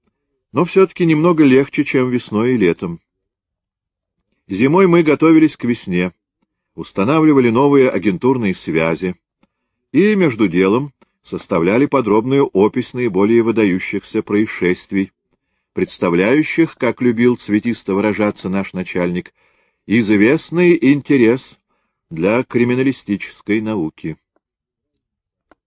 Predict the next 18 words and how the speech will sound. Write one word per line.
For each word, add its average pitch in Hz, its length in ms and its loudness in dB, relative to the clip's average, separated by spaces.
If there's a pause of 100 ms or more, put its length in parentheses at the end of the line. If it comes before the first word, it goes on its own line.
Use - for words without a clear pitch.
(120)
Вениамин 98 540 0
Малышев, 107 680 -2 (680)
как 85 280 -4
помощник 98 540 -2
начальника 85 760 -4 (360)
по - 100 -8
секретно-оперативной 85 1120 -4
части, 113 520 -6 (760)
правильно 123 460 0
сообразил, 90 600 0
что 92 240 -4
корреспонденту 95 840 -2
будет 104 320 -2
интересно 98 640 -4
заглянуть 87 640 -4 (360)
в 78 120 -4
эту 98 420 -2
опись. - 640 -2